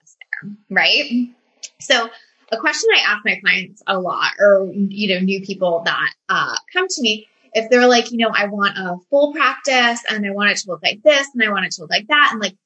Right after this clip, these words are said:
they have this, like, super clear big vision, I'll ask them, like, "Okay, so, like, do you wanna get, try to get three clients this month?" And it's so funny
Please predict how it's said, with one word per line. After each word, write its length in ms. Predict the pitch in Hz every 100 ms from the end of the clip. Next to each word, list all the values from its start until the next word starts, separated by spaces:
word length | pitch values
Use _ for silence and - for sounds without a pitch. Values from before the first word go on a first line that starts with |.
| _ -
they 80 | 240
have 140 | 240
this, 180 | 233 226
like, 160 | 143 160
super 560 | - 277 277 277 254 -
clear 560 | 240 214 196 196 208 208 - _ _ _
big 280 | 226 202 196
vision, 500 | - 180 214 330 381 _ _ _ _ _
I'll 220 | 220 254
ask 280 | 240 208 247
them, 160 | 277 277
like, 280 | 208 196 _ -
"Okay, 480 | 427 427 214 247 _ _ _
so, 180 | - 285
like, 280 | 285 254 214
do 140 | 233
you 140 | 240 262
wanna 240 | 269 330
get, 260 | 277 233 -
try 120 | 254 226
to 40 |
get 200 | 220 -
three 180 | 208 208
clients 480 | - - 117 226 240
this 220 | 262 285
month?" 260 | 311 440 - _ - _ _ _ _ _ _ _ _ _ _ _ _ - - - -
And 140 | 269
it's 260 | 285 - -
so 500 | - 269 269 320 311
funny 500 | 226 180 180 233 254